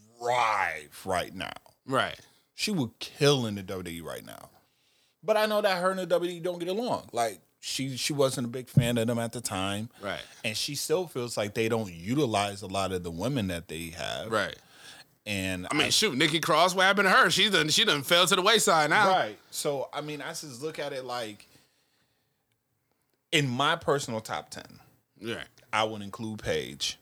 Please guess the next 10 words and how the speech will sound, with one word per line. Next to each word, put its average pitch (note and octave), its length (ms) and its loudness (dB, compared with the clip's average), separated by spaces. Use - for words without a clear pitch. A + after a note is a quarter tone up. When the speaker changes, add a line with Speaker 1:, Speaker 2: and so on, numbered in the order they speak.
Speaker 2:
Mm-hmm. A2 340 -8
Speaker 1:
I G#2+ 60 -6
would G2 180 -12
definitely A#2 360 0
include F#2 320 -10
A D#2 120 -8
J C2+ 200 -10
Lee. B1+ 280 -14
Speaker 2:
Right. E2 300 -8
Speaker 1:
Um, E2 600 -6